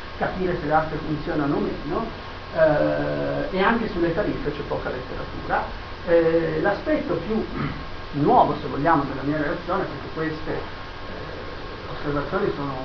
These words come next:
un modo di riordinare quello che ho letto nei libri, questo invece è il nostro contributo di ricerca, gli aspetti di corporate governance che sono essenziali, eh, anche nel mondo delle, eh, utilities,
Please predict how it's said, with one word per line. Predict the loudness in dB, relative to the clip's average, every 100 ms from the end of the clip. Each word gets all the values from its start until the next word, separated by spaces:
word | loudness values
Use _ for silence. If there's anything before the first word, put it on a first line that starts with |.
| -6 -2
un |
modo | 0 0
di | 0
riordinare | 2 2 2 2 6 4 4
quello | -2 -2 -2
che |
ho | -2
letto | 0 0
nei | 2 2
libri, | 0 -2 -2
questo | -4 -4 -6
invece | -4 -6
è |
il | -6
nostro | -6 -8
contributo | -8 -6 -4 -4 -4
di | -2 -2
ricerca, | -2 -4 -2
gli | 0
aspetti | 0 2 2 0
di | 2
corporate | 2 2 2 0 0 -8 -10 -10 -10 -10 -6 -6 -4 0
governance | 4 6 6 6 6 4 0 -8 -8 -8 -6 -4
che | 2
sono | 4 4
essenziali, | 4 4 4 4 4 4 4 4 4
eh, | 2 0 -2 -2 -2 -4 8
anche | 10 10 8 6
nel | 8
mondo | 2 0 0 -2
delle, | -2 -4 -6 -6 -6
eh, | -4
utilities, | -4 -4 -6 -8 -8